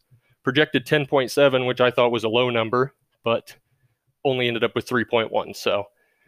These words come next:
bad day there for D J Chark and bad call on my part, predicting him to have a good day.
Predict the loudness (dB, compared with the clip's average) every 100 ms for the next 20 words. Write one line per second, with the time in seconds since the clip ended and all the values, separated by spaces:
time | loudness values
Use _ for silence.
0 | _ _ -4 0 2 0 0 2 2 2
1 | 2 -2 -4 -2 -2 -2 -2 -2 -2 -8
2 | -8 -2 0 0 -2 -4 -2 0 -2 -4
3 | -6 -4 -2 -2 -4 -12 _ _ _ _
4 | -4 -2 -2 -4 -6 -4 -4 -4 -4 -2
5 | -2 -2 0 -2 -2 -6 -6 -6